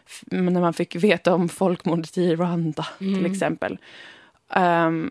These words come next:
Speaker 1: man min-, när man tänker tillbaka på det minns man kanske omständigheterna kring då, vad det är som har hänt och sånt. Men man minns inte hur man upplevde det känslomässigt.
Speaker 2: Nej.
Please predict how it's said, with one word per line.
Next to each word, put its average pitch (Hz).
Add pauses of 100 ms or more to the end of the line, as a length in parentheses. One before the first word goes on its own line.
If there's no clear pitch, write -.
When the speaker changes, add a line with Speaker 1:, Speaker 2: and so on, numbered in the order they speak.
(120)
Speaker 1:
man 190
min-, 202
när 202
man 196
tänker 190
tillbaka 202
på 190
det 180
minns 180
man 170
kanske -
omständigheterna 175
kring 165
då, 160
vad 156
det 156
är 160
som 175
har 165
hänt 165
och -
sånt. 170
Men 175
man 175
minns 185
inte 180
hur 170
man 170
upplevde 175
det 165
känslomässigt. 170
Speaker 2:
Nej. 190